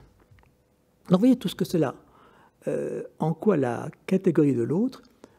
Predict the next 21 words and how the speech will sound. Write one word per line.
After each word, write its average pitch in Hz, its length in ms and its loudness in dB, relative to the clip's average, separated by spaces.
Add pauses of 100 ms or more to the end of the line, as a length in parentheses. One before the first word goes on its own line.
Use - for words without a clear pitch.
(460)
est 139 280 0
importante 220 600 -2
pour 175 140 -2
articuler 151 600 -2 (760)
et 247 80 6
le 185 100 6
discours, 226 640 2 (120)
le 120 60 -2
logos, 147 480 0 (540)
au 143 60 -6
début 131 160 0
de 120 60 0
la - 60 -14
philosophie, 123 520 -4
chez - 140 -10
Platon, 170 440 -6 (1040)
et 180 260 6 (100)
la 156 140 4
possibilité 156 460 -2
du 135 100 -4
devenir, 139 680 -2